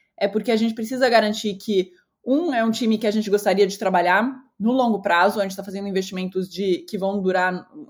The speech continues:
a gente tá criando relacionamentos que vão durar no mínimo sete a dez anos, então a gente precisa gostar da proximidade e, em segundo lugar, a gente precisa enxergar oportunidades pra gente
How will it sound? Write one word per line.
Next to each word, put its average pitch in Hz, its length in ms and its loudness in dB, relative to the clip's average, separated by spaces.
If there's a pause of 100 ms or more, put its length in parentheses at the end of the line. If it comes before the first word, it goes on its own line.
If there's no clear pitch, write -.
(220)
a - 40 -12
gente 180 120 -12
tá 202 100 -2
criando 220 400 0
relacionamentos 196 580 -2
que 190 100 -12
vão 190 140 -4
durar 185 280 0
no 214 100 -2
mínimo 220 380 2
sete 196 300 0
a 185 40 0
dez 175 280 -2
anos, 208 400 -4 (320)
então 208 760 0
a - 80 -8
gente 190 140 -6
precisa 220 480 -2 (180)
gostar 208 520 4
da 226 100 4
proximidade 202 840 0 (440)
e, 226 580 -2
em 254 100 2
segundo 254 320 2
lugar, 233 220 4
a 247 40 0
gente 254 100 -4
precisa 240 340 -2
enxergar 233 1040 0
oportunidades 214 840 0
pra 208 220 -2
gente 208 800 0